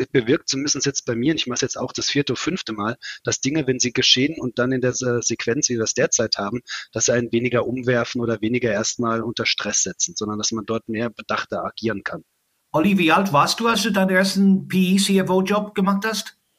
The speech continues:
Speaker 1: Also den ersten C-F-O-Job würde ich sagen, das war so zweitausendsichs, sieben, äh, P E, äh, C E O, das war
Speaker 2: Wie alt? Wie alt war die Frage?
Speaker 1: Ja, ich muss ja gerade umrechnen.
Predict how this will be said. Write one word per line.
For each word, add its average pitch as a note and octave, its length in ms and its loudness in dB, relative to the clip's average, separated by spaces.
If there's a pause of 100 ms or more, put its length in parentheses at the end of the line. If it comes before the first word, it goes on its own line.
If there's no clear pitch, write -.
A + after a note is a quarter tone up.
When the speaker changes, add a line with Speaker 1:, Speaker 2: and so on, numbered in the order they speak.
Speaker 1:
Also A#2 200 -4
den B2 100 2
ersten C#3+ 240 2
C-F-O-Job D3+ 720 0
würde B2+ 160 -2
ich B2 60 -2
sagen, B2+ 220 -2
das - 120 -4
war A#2+ 100 0
so A#2 100 -8
zweitausendsichs, A2+ 720 -2
sieben, D3 520 -4 (100)
äh, A2+ 180 -4
P - 200 -4 (120)
E, C#3 340 0
äh, A#2+ 200 0
C - 220 -6
E B2 180 -2
O, B2 240 0
das - 260 -4
war A2 400 0 (600)
Speaker 2:
Wie E3 160 4
alt? D3 400 4
Wie C#3 160 2
alt F3 260 4
war C#3 140 4
die B2+ 80 2
Frage? A2+ 640 0
Speaker 1:
Ja, B2 80 0
ich B2+ 80 -2
muss E3 100 0
ja E3 80 6
gerade C#3+ 220 4
umrechnen. C3 520 2